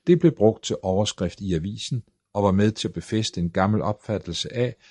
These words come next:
at fingerfolkene var hellige og fordrukne. Men det var bare en slidt løgn, for folkene ude på den tørre finger overdrev aldrig noget.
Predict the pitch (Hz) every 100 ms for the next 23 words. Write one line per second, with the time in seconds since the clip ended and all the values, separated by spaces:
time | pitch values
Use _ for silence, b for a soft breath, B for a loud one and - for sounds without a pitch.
0 | b 117 117 - 120 135 131 131 92 110
1 | 113 101 90 90 82 85 90 98 - 92
2 | - - 67 - - _ _ _ _ _
3 | _ _ B B B 85 80 107 120 107
4 | 85 78 80 82 - - 98 - 71 60
5 | - _ _ _ _ _ _ 104 - 139
6 | 98 - 107 92 101 101 - 80 76 -
7 | 98 98 85 - 135 127 110 - - 85
8 | 85 - - 60 - - 87 - 80 76
9 | 71